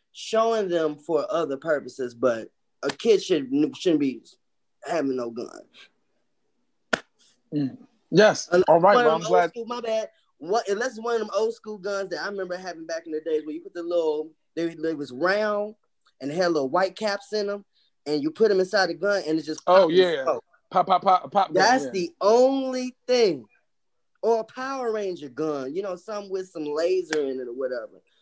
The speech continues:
Speaker 1: But not no, nah, not no gun that look like a real gun. A kid don't need that shit, especially not a black kid.
Speaker 2: Right, causing more problems. Yeah.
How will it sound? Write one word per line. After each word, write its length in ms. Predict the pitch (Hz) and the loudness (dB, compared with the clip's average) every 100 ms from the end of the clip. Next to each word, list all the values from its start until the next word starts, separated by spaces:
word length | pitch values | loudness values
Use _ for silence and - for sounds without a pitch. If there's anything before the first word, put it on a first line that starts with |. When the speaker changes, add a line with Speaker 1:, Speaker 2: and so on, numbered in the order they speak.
| _ - | _ -2
Speaker 1:
But 160 | 190 | -2
not 220 | 208 226 | 0 -2
no, 500 | 202 185 160 147 135 139 _ _ _ _ _ | 0 2 2 2 -2 -10 _ _ _ _ _
nah, 360 | 127 127 113 107 | -4 -2 -4 -4
not 240 | 123 170 226 | 0 2 4
no 120 | 196 | 4
gun 200 | 190 180 | 4 4
that 120 | 156 | 4
look 180 | 147 160 | 4 4
like 220 | 143 143 | 2 -6
a 40 | 123 | -6
real 240 | 131 127 | -4 -4
gun. 280 | 120 135 117 | -6 -8 -8
A 40 | 120 | -6
kid 260 | 196 196 | -2 0
don't 180 | 151 127 | 0 -2
need 200 | 127 120 | -2 -2
that 200 | 113 107 | -6 -12
shit, 340 | - 113 107 - _ - | -16 -18 -20 -20 _ -18
especially 380 | - 202 - 151 | -2 0 2 2
not 180 | 131 123 | 2 0
a 20 | |
black 320 | 113 127 120 | 2 0 0
kid. 300 | - 113 - - _ _ _ _ _ - | -6 -8 -8 -14 _ _ _ _ _ -6
Speaker 2:
Right, 280 | 143 131 123 | -2 -2 0
causing 300 | 170 147 139 | 2 2 2
more 160 | 135 135 | 0 2
problems. 640 | 147 131 131 127 - - _ _ - | 2 2 0 -6 -8 -18 _ _ 4
Yeah. 220 | 196 254 | 6 6